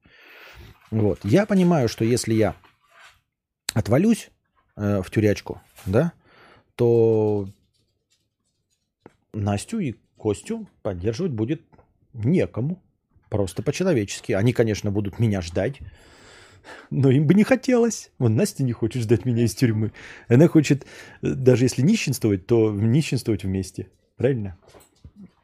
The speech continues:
Вот, нищенствовать вместе, нежели ждать из тюрячки. Я думаю, Косте тоже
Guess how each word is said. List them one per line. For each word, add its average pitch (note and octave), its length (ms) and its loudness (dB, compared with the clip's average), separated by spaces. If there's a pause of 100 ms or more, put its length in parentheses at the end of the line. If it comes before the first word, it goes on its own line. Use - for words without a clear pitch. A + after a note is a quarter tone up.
(2000)
Вот, G2+ 280 0
нищенствовать A#2+ 480 -2
вместе, G#2+ 460 0
нежели G#2+ 540 2
ждать G#2 260 0
из G#2 80 -6
тюрячки. G2+ 460 -2
Я A#2+ 120 8
думаю, D3 280 2
Косте E3 280 0
тоже A#2+ 340 4